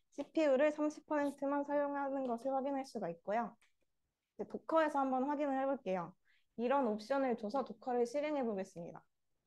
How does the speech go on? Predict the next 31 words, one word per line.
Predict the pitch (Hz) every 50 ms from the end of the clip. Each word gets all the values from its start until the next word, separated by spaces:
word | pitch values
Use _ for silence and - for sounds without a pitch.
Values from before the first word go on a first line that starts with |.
| _ _ _ _ _ _ _ _ _
그리고 | - - 208 226 220 233 285 302 302
도커의 | - 208 - - - 254 233 240 262 285
스트레스, | 285 - - - 302 302 302 302 - _ _ _
도커 | - 233 220 262 254
컨테이너의 | - 294 294 285 302 311 285 262 247 226 233
스트레스를 | - - - 294 302 311 302 - - 254 240 208
줘보면 | - 185 180 185 190 208 240 233 202 180 - _ _ _ _ _ _ _
이제 | - 214
호스트에서는 | 208 262 285 302 302 - - 320 302 285 277 - 247 233 247 285 302 -
이십 | 208 214 - -
퍼센트만 | 254 262 262 254 247 240 247 233 220 208 220
화-, | 240 269 262 262 254 - - _ _ _ _ - -
활용이 | - 294 294 311 302 285 247
되는 | 233 202 208 214 214
걸 | 208 202
볼 | 208 208 196
수가 | - - - 196 185
있습니다. | 165 175 - - 190 180 170 170 160 165 - _ _ _ _ _ _ _ _ - _ _ _ _ _ _ _ _ _ _ _ _ _ _ - _ _ _ _ _ _ _ -
어, | 196 202
이렇게, | 214 240 277 277 - - 302 294 294 285 269 - - - _ _ _ _ _ _ -
어, | 196 196 190 196 196 190 - - _
일단 | - 190 196 190 208
실행 | - - 320 339 370 349
중인 | 320 320 294 262
컨테이너의 | 254 302 302 302 330 320 311 294 262 262 254 226 190
리소스 | 208 214 214 233 247 247 - - 226
할당량도 | 226 254 262 254 254 285 294 269 254 240 247 277 302 302
변경을 | - 202 202 214 214 220 226
할 | 240 262
수가 | - - 226 180
있어요. | 160 175 - - 165 156